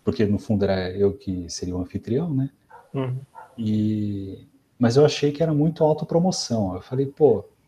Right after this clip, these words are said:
Speaker 1: mas eu acho que o Chá das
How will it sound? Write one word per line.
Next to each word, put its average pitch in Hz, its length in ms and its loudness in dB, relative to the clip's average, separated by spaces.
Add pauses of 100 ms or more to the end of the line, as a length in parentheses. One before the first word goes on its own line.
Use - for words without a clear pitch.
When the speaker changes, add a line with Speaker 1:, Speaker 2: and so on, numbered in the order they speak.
(920)
Speaker 1:
mas - 640 0 (420)
eu - 80 4
acho - 160 -4
que 143 300 -4 (440)
o 123 60 -2
Chá - 360 -2
das - 180 2